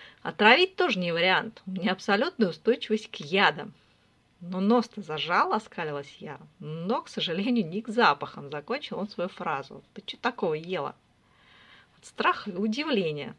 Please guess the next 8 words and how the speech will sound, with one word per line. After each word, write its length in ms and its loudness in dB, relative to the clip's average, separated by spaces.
тут 120 -12
же 100 -12
нашлась 480 -10
я 180 2
и 40 -4
попыталась 520 -6
сосредоточиться 840 -10
снова. 420 -12